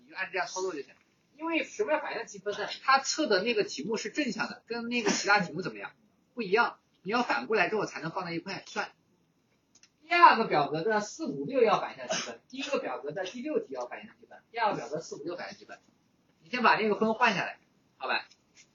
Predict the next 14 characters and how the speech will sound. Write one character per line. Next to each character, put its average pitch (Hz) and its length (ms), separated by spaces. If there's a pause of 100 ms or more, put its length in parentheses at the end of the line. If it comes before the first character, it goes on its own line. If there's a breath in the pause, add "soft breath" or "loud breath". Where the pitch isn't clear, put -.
(1300)
换 220 140
好 170 120
了 135 60
吧？ - 200 (300)
换 269 140
好 214 120
了 190 60
之 247 100
后 220 60
干 208 160
嘛 135 120
呢？ 139 240 (1300)
呃， 165 240
你 160 380